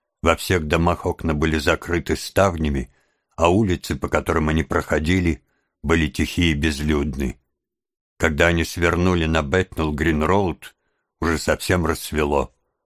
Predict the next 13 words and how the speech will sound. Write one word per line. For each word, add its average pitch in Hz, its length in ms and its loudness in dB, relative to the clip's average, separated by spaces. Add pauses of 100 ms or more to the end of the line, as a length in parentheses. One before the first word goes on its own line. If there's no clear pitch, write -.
(240)
Многие 85 380 2
фонари 80 380 0
были 76 220 -2
погашены. 73 720 -2 (680)
По - 80 2
направлению 90 760 2
к - 80 -14
Лондону 80 680 -2 (320)
медленно 82 640 2
тащилось 87 600 -2
несколько - 560 -2
деревенских 80 720 0
повозок. 78 680 -2